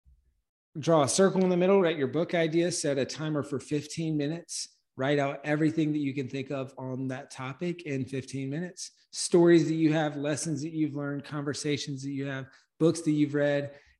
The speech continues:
and you're gonna discover that there's a whole lot more that you can write about than you think.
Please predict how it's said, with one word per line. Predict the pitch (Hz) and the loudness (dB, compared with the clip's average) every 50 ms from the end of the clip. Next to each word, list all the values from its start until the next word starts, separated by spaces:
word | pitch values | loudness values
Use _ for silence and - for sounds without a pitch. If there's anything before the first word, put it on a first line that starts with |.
| _ _ - | _ _ 0
and | 156 151 | 2 4
you're | 156 165 | 4 4
gonna | 151 156 156 151 | 4 2 2 0
discover | 135 123 - - 160 139 151 | -2 -4 -4 -2 -2 -2 -2
that | 143 160 160 | -2 -4 -4
there's | 151 139 120 120 | -4 -4 -4 -4
a | 113 | -4
whole | 98 151 151 | -2 0 0
lot | 147 139 135 135 131 | 0 0 -2 -4 -4
more | 135 135 131 | -4 -4 -4
that | 139 139 | -4 -4
you | 135 127 | -4 -6
can | - 120 120 | -6 -6 -8
write | 120 120 123 | -8 -6 -6
about | 123 123 120 123 123 | -6 -6 -8 -10 -12
than | 120 113 110 | -12 -10 -10
you | 107 107 | -10 -10
think. | - 127 127 147 170 - - | -8 -8 -8 -8 -8 -10 -16